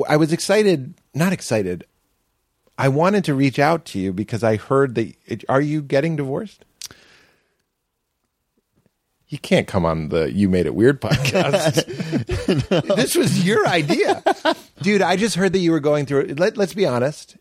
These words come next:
Speaker 1: and
Speaker 2: Mm-hmm.
Speaker 1: j-, know that this is your episode. You can edit out anything you want.
Speaker 2: Yeah, yeah.
Speaker 1: We'll send you the audio.
Speaker 2: Mm-hmm.
Speaker 1: And this isn't a gotcha podcast. I'm not looking for a scoop, obviously.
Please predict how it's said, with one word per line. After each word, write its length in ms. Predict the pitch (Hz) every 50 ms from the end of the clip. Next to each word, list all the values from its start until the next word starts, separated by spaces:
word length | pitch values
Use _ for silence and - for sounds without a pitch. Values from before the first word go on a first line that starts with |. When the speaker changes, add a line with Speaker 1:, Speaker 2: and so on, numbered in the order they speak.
| _
Speaker 1:
and 360 | - 139 143 139 143 139 - - -
Speaker 2:
Mm-hmm. 120 | - 127
Speaker 1:
j-, 100 | 113 120
know 320 | 190 147 139 143 143 147 151
that 260 | 131 139 127 123 - _ _ _ _
this 200 | 117 135 120 123
is 120 | 131 110
your 160 | 107 117 120 120
episode. 640 | 113 104 - 110 - - 117 107 101 98 92 92 -
You 120 | - 104 104
can 160 | - 120 98
edit 260 | 82 101 98 101 92
out 180 | 95 90 90 -
anything 400 | - 98 101 98 92 - 104 98
you 100 | 92 92
want. 200 | 87 80 87 107
Speaker 2:
Yeah, 140 | 113 110
yeah. 160 | 104 110 110 101
Speaker 1:
We'll 100 | 113 104
send 260 | - - 110 104 101
you 80 | 101
the 160 | 92 95 90 87
audio. 340 | 85 85 85 82 85 82
Speaker 2:
Mm-hmm. 300 | 85 - 90 85 92 90 92 92 98 _ _ _ _ _ _ _ _ _ _ _ _
Speaker 1:
And 220 | - 123 120 117 131
this 120 | 127 -
isn't 220 | 147 127 117 127 117
a 40 | 113
gotcha 420 | 92 101 90 87 - - - 107
podcast. 500 | - - 101 92 90 - - 95 95 -
I'm 100 | 101 95
not 140 | 92 90 78
looking 200 | 95 92 101 92
for 160 | - - 95
a 40 | 90
scoop, 420 | - - - 87 82 - - - - _ _ _ _ _ -
obviously. 600 | - 87 82 78 78 - - - - - 92 90